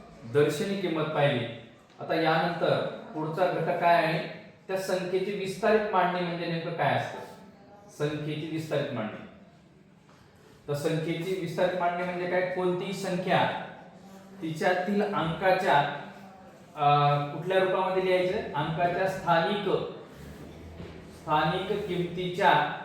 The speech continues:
बेरजेच्या रूपात, स्थानिक किमतीच्या बेरजेच्या रूपात लिहिणे म्हणजे त्या संख्येची विस्तारित, त्या संख्येचे विस्तारित रूप लिहिणे होय. आता बघा, एक संख्या आहे इथं,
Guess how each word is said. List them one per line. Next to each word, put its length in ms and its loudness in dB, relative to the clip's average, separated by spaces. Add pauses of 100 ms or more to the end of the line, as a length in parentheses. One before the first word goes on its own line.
(420)
बेरजेच्या 760 4
रूपात, 380 4 (640)
स्थानिक 400 -2
किमतीच्या 640 -2 (300)
बेरजेच्या 500 2
रूपात 300 4 (120)
लिहिणे 220 0
म्हणजे 600 0 (160)
त्या 120 0
संख्येची 840 -4 (260)
विस्तारित, 840 2 (220)
त्या 120 2
संख्येचे 480 -4
विस्तारित 520 -4
रूप 180 -4
लिहिणे 600 -4 (180)
होय. 140 0 (1000)
आता 180 2
बघा, 440 6
एक 140 -2
संख्या 420 0
आहे 320 6
इथं, 140 0